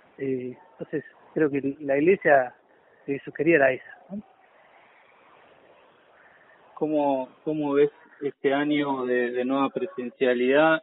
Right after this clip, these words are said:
Speaker 2: eh, en el día a día de, de la parroquia?
Speaker 1: Eh, bueno, si bien, eh, hoy está como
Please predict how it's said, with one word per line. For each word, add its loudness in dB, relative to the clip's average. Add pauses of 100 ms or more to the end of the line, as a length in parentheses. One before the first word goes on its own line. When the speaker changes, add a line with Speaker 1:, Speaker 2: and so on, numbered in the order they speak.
Speaker 2:
eh, -2
en -10
el -12
día 2
a 2
día 2
de, 0
de -6
la -2
parroquia? -6 (2750)
Speaker 1:
Eh, 4
bueno, 8
si -2
bien, 4
eh, -14 (160)
hoy 6
está -2
como -4